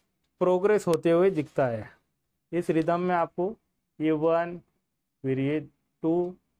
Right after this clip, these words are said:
यहाँ पर थ्री, यहाँ पर फोर, फिर आगे फाइव। तो इस तरह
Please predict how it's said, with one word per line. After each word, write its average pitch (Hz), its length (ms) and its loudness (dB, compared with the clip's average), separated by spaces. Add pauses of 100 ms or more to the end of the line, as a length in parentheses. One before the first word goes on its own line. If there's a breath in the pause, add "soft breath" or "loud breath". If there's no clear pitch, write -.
(220)
यहाँ 135 240 -2
पर 147 180 -2
थ्री, 156 240 -2 (480)
यहाँ 131 200 -2
पर 143 180 -2
फोर, 160 400 0
फिर 151 200 -2
आगे 127 320 0
फाइव। 160 440 0 (400)
तो 185 100 2
इस 180 200 2
तरह 190 200 2